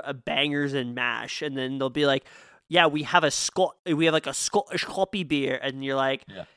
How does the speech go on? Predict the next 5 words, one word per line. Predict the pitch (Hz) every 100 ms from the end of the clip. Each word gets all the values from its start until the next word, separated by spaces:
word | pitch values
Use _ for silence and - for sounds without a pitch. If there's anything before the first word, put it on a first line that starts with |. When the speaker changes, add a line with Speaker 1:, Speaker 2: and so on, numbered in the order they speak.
| _
Speaker 1:
"Yeah, | 147 220 135
Speaker 2:
It |
pairs | - 202 208
Speaker 1:
cool, | 226 196 147 123 _ _ _ _ _ _ _ _ _ _ -
cool. | 247 226 147